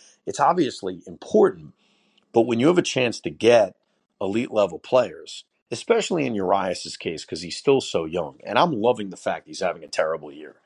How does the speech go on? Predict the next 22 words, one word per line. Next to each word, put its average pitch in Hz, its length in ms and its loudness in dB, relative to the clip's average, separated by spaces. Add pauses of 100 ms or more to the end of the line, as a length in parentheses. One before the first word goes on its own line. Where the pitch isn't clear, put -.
(520)
uh, 82 220 2
because 113 720 2 (360)
all 220 160 6
of 202 80 2
a 165 40 -2
sudden, 190 220 2
like, 139 100 -2
I 151 60 2
was 170 100 -2
watching, 160 440 0
I 143 60 -6
was 127 120 -2
reading 143 280 4
a, 95 220 -2 (100)
a 98 80 -10
free 143 420 2
agent 113 320 0
ranking 87 560 0 (580)
of 90 280 4
the 98 120 2
upcoming 87 380 -2
class - 520 -8